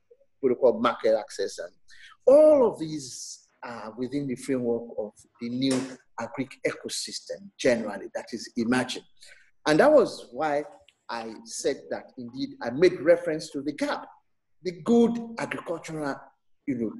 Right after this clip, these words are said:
practices. It's an in-, it's an international initiative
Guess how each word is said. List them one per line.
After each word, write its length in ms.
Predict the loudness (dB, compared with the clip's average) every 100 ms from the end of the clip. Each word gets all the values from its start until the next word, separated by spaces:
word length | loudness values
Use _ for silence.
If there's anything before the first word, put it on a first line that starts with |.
| -14 -2
practices. 720 | 0 0 -2 -4 -4 -6 2 4
It's 200 | 6 4
an 220 | 2 2
in-, 300 | -2 -4 -10
it's 200 | -10 -2
an 120 | 2 2
international 680 | 0 -2 0 0 0 0
initiative 680 | 0 -2 -4 -6 -8 -6